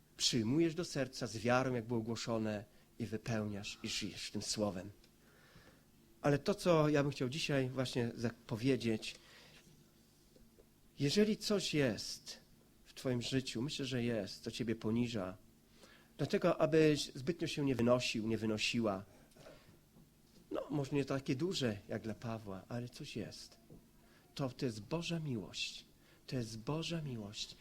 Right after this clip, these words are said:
abyś sobie nic nie przepisała, nie przepisał. Abyś wiedział, że to wszystko jest z łaski wszechmogącego Boga. Że we wszystkim Chrystus jest i tylko On jest wszystkim i we wszystkim.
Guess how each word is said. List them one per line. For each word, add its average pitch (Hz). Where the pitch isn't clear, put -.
abyś 127
sobie 185
nic 170
nie 175
przepisała, 135
nie 117
przepisał. 120
Abyś 147
wiedział, 196
że 156
to 175
wszystko 123
jest 135
z 131
łaski 147
wszechmogącego 117
Boga. 101
Że 160
we 160
wszystkim 135
Chrystus 139
jest 110
i 147
tylko 170
On 156
jest 123
wszystkim 170
i 170
we 147
wszystkim. 117